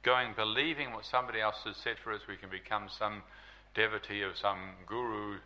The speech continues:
somewhere or whatever, and giving them a lot of money or, or getting enthusiastic about some philosophy and totally obsessed by it, but it's not really giving us a sense of, of deep contentment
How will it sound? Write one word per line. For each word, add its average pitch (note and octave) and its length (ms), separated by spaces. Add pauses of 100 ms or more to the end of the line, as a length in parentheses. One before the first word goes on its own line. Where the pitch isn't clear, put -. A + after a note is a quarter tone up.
(180)
somewhere F#2+ 500
or D#2+ 220 (360)
whatever, F#2 440
and E2 140
giving G2+ 180
them F2+ 160
a F2+ 80
lot G2+ 100
of F2+ 80
money E2+ 460
or, - 840
or E2+ 60 (1000)
getting F#2+ 300
enthusiastic G2+ 920
about E2 280
some G#2 220
philosophy F#2 840
and D#2 220 (420)
totally G2 520
obsessed - 460
by F2+ 220
it, F#2 100
but G2+ 160
it's G2 220
not - 220 (180)
really A#2 320 (120)
giving A2 360
us - 440 (440)
a F#2 80
sense G2 440
of, E2 140 (600)
of E2+ 120 (140)
deep A2 260
contentment F#2 760